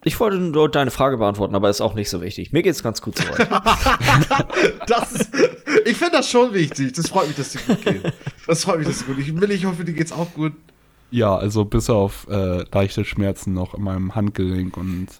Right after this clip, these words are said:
Speaker 3: Handbereich und so wegen meiner Sehenscheinentzündung. Ansonsten alles gut eigentlich.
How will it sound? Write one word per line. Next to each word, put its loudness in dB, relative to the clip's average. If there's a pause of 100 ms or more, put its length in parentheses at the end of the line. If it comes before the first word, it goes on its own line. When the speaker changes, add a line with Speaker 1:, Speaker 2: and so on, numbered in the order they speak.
Speaker 3:
Handbereich -8
und -8
so -4
wegen -6
meiner -2
Sehenscheinentzündung. -6
Ansonsten -8
alles -10
gut -12
eigentlich. -10